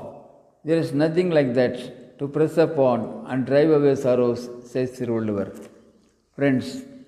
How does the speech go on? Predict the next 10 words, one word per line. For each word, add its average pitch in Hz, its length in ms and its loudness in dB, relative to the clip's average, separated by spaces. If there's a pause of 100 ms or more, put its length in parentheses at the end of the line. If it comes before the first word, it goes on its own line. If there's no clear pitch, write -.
(340)
there 143 220 4
are 147 200 0
two 196 120 8 (100)
divine 160 380 2
ways 123 520 2 (240)
that 127 240 -2
bring 143 240 0 (320)
laughter 143 400 2
and 123 120 -2
happiness 123 580 0